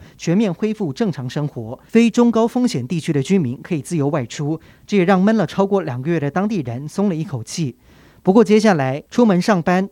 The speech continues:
购物，又或者搭乘大众工具，都必须要有四十八或七十二小时内的阴性证明，因此还是有很多的民众涌入筛检站。另外，上海日前也发现第一个感染 Omicron B A. 点五的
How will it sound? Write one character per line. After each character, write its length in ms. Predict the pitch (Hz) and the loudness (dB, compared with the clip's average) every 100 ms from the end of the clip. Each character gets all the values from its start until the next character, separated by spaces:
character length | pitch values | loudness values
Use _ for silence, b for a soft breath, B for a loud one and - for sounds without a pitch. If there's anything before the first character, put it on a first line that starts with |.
| _ | _
购 120 | 220 | 0
物， 300 | 208 185 135 | 2 2 0
又 100 | 202 | 0
或 160 | 180 196 | 2 2
者 220 | 156 127 | 0 -4
搭 220 | - 202 | 0 0
乘 180 | 208 156 | 0 -2
大 180 | 214 220 | -2 -2
众 160 | 190 | -2
工 220 | 147 165 165 | -2 -2 -2
具， 260 | 180 131 b b | -4 -6 b b
都 100 | 180 | -4
必 160 | 185 196 | -2 -4
须 280 | - 185 202 | -6 -6 -2
要 120 | 175 | -2
有 180 | 127 120 | -4 -6
四 200 | - 208 | -4 -4
十 80 | |
八 240 | - 180 185 | -2 -4 -6
或 180 | - 180 | -4 -4
七 200 | - 220 | -4 -6
十 100 | 196 | -2
二 100 | 190 | -4
小 200 | - 120 | -4 -8
时 180 | - 143 | -6 -4
内 160 | 165 | -4
的 100 | 131 135 | -4 -4
阴 180 | 175 | -4
性 160 | 165 160 | -4 -4
证 160 | 180 143 | -4 -4
明， 260 | 120 120 135 B B | -6 -8 -10 B B
因 160 | 214 247 | 2 2
此 180 | 185 131 | 2 -2
还 200 | - 175 | -2 0
是 100 | 185 | 0
有 80 | |
很 180 | 180 143 | -2 -4
多 140 | 127 160 | -2 -2
的 80 | |
民 160 | 143 131 | 0 -2
众 180 | 180 160 | -2 -2
涌 160 | 160 131 | -4 -2
入 100 | 160 | -2
筛 160 | 135 196 | -2 -2
检 180 | 165 113 | -4 -4
站。 240 | 165 135 - B B B B - | -2 -2 -4 B B B B 4
另 120 | 208 | 6
外， 120 | 190 | 6
上 180 | - 226 | 4 0
海 140 | 151 | 0
日 160 | 139 190 | -2 -2
前 200 | - 139 | -2 -6
也 80 | 143 | -6
发 160 | 131 156 | -6 -4
现 180 | 180 147 | -4 -4
第 160 | 165 | -6
一 40 | 175 | -4
个 180 | 151 | -4
感 180 | 123 156 | -2 -2
染 160 | 196 147 | -2 -2
Omicron 560 | - 220 208 - 123 123 | 0 0 0 -2 -6 -6
B 220 | - 202 | -4 0
A. 80 | 220 | 0
点 260 | 226 165 180 | 0 -2 -2
五 240 | 208 139 | -4 -6
的 220 | 120 135 | -4 -4